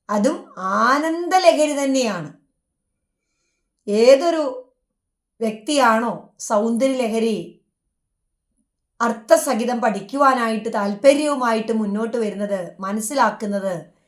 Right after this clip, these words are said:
അവർക്ക് ശരിക്കും അവരുടെ ആ ഹൃദയത്തിൽ നിന്നും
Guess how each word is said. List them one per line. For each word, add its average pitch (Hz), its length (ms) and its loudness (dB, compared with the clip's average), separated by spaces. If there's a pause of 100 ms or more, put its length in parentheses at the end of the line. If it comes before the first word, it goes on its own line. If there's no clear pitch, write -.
(420)
അവർക്ക് 226 440 -2
ശരിക്കും 226 640 -4
അവരുടെ 226 300 0
ആ 220 140 2
ഹൃദയത്തിൽ 240 680 -2
നിന്നും 208 520 -4